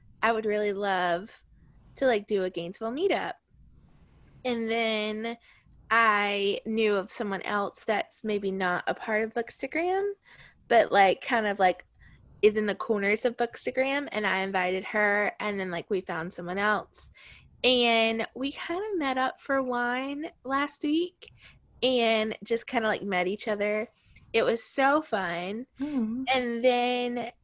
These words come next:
Speaker 1: to this Thursday, we're going to, like, one of my favorite restaurants in the world,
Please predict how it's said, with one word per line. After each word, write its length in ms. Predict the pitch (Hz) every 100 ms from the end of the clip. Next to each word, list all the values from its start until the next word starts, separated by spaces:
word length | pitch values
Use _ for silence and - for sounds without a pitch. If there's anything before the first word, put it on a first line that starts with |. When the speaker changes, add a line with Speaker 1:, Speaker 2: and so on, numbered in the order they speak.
| _ -
Speaker 1:
to 580 | - - 269 262 254 240
this 280 | 240 254 - -
Thursday, 840 | 262 285 330 311 208 190 185 196 190
we're 160 | 240
going 420 | 233 226 214 208 208
to, 100 | 226
like, 160 | 196
one 140 | 220 226
of 60 |
my 100 | 220
favorite 380 | 214 - 226 220
restaurants 540 | 87 190 - - - -
in 60 |
the 100 | 151
world, 480 | 110 104 85 85 202